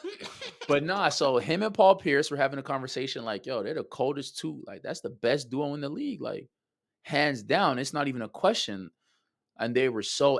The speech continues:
adamant and had so much conviction about it. Let me let you go first. What do you think about that?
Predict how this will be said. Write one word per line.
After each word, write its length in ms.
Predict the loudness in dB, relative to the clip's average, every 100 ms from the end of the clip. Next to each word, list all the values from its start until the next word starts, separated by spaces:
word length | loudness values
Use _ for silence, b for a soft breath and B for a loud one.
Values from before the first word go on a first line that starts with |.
| 4
adamant 560 | 6 6 4 -2 -4
and 80 | -4
had 140 | -4
so 120 | -4 -4
much 200 | -4 -8
conviction 480 | -4 0 0 -2
about 260 | -4 -4 -6
it. 160 | -8 -12 _ _ _ _ _ _ _ _ _ _ _ _ _ 0
Let 140 | 4
me 60 | 6
let 220 | 6 6
you 60 | 4
go 100 | 4
first. 240 | 4 2
What 80 | 0
do 40 |
you 60 | -2
think 140 | -4
about 180 | -4 -4
that? 220 | -6 -10